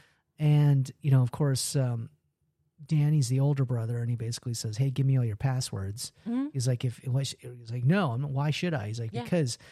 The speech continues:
Speaker 1: 'cause unless you wanna start paying rent, you do it."
Speaker 2: Yeah.
Speaker 1: You also find out that, um, there was a cousin who you meet later who's, who was, went to jail for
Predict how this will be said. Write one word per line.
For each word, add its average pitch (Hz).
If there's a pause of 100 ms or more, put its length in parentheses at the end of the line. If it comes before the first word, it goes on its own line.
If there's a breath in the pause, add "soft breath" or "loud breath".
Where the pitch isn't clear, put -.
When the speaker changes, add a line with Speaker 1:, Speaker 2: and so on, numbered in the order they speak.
(120)
Speaker 1:
'cause 175
unless 208
you 262
wanna 254
start 175
paying 160
rent, 135 (260)
you 151
do 143
it." 101 (180)
Speaker 2:
Yeah. 277 (160)
Speaker 1:
You 156
also 190
find 160
out 143
that, 123
um, 123 (120)
there 135
was 120
a 113
cousin 147
who 127
you 131
meet 131
later 123 (320 soft breath)
who's, 135 (280)
who 120
was, 131 (100)
went 151
to -
jail 113 (440)
for 131